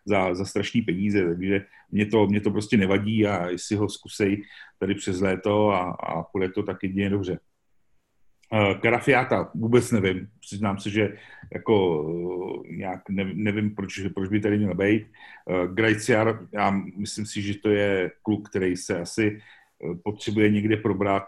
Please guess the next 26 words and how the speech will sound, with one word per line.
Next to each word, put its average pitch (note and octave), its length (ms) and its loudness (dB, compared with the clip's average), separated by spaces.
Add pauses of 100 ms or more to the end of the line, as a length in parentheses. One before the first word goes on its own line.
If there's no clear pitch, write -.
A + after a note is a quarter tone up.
(140)
a, F#2+ 480 0
eh, F2+ 520 -4 (360)
to-, G2 120 -10 (100)
tohle F#2+ 180 -4 (100)
to G2+ 60 -12
ty G#2 120 -4
naši G2+ 220 -6
trenéři G2+ 360 -4
trošku G#2 340 -8
umějí G2+ 380 -2 (380)
přidělávat G2 580 -2 (120)
ty, G2 340 0
ty G#2 100 2
hráče F#2+ 500 -2
a F#2+ 40 -2
dávat F#2+ 360 -2
jim G2+ 80 0
nějakou F#2+ 380 -2
roli, F#2+ 360 -2 (400)
eh, F#2+ 160 -2 (120)
a - 140 -10
tomu G#2 360 0
nějak G2+ 380 0
jako G#2 200 -2
vnitřně G2 420 -4
věřím. E2+ 380 -2